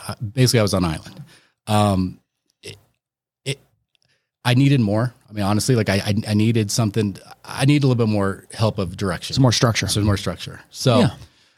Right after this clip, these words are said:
Speaker 1: um, during that time, I had a really good, um, college friend, um, reach out to me. He's working for a, a, a private home builder, and he's like, "Hey, Chris, you would crush it being in, in new home sales."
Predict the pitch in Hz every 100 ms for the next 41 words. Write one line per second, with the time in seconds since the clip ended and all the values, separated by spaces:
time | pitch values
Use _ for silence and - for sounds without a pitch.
0 | _ 127 123 117 110 - _ _ _ _
1 | _ - 123 127 135 127 - 120 120 117
2 | 113 110 104 110 120 117 113 113 107 -
3 | - 107 101 104 113 104 104 104 101 101
4 | - _ - 104 101 107 107 101 - 107
5 | 104 - 110 95 101 107 110 104 98 -
6 | 101 95 - - 98 107 107 104 104 92
7 | 90 98 107 _ _ _ _ _ 107 95
8 | 107 104 98 107 101 113 104 - 101 104
9 | 113 113 104 - - 131 117 - 101 92
10 | _ _ _ 107 98 104 104 101 92 92
11 | - 95 92 92 85 82 - -